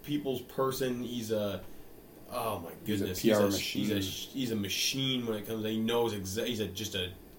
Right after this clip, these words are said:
Speaker 1: charismatic man. Reminds me of a young Ronald Reagan.
Speaker 2: <laughs>
Speaker 1: But he's seriously, that's a hell of a hire. I, I mean, these people want to transfer there. There's people tweeting, "I wanna go to Colorado. I wanna go to Colorado."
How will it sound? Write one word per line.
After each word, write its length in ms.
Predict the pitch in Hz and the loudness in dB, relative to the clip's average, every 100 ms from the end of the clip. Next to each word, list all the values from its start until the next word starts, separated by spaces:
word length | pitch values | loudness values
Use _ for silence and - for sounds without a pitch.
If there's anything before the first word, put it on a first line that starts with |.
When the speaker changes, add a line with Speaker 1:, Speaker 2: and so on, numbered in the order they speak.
| - | -12
Speaker 1:
charismatic 880 | - 143 139 117 113 113 117 107 104 | 2 4 4 2 2 2 2 0 -2
man. 580 | 104 101 95 92 90 104 | -2 0 -2 -4 -6 -4
Reminds 240 | 117 113 | -4 -2
me 80 | 110 | -4
of 60 | 98 | -4
a 20 | |
young 360 | 98 110 123 110 | -2 -2 -2 -4
Ronald 380 | 110 110 101 98 | -4 -4 -4 -6
Reagan. 400 | 101 95 90 90 - - - - | -6 -6 -8 -10 -10 -8 -8 0
Speaker 2:
<laughs> 100 | 135 - - - - - - | 0 0 -8 -10 -14 -14 -2
Speaker 1:
But 100 | 107 | 4
he's 140 | 131 | 6
seriously, 300 | - 147 120 | 8 8 8
that's 200 | 113 135 | 6 4
a 40 | - | 2
hell 300 | - 123 117 | 4 6 6
of 60 | |
a 40 | 104 | 4
hire. 380 | 98 107 104 107 113 101 | 0 0 2 0 -2 -2
I, 40 | |
I 40 | 104 | -4
mean, 280 | 101 101 | -2 0
these 180 | 113 131 | 0 0
people 380 | 113 117 151 127 | -2 0 2 2
want 300 | 110 117 104 | 2 0 0
to 40 | |
transfer 280 | - 123 110 | -2 -4 -2
there. 100 | 104 101 | -2 -2
There's 100 | 101 | -2
people 240 | 143 113 | -2 -2
tweeting, 280 | - 127 107 | -2 -2 2
"I 100 | 120 | 4
wanna 240 | 139 131 | 6 4
go 100 | 117 | 4
to 80 | 110 | 0
Colorado. 500 | 104 110 104 95 95 | 0 0 0 0 0
I 60 | 123 | 0
wanna 140 | 127 | 2
go 120 | 120 110 | 2 0
to 60 | |
Colorado." 460 | 110 107 104 101 | 0 -2 0 -2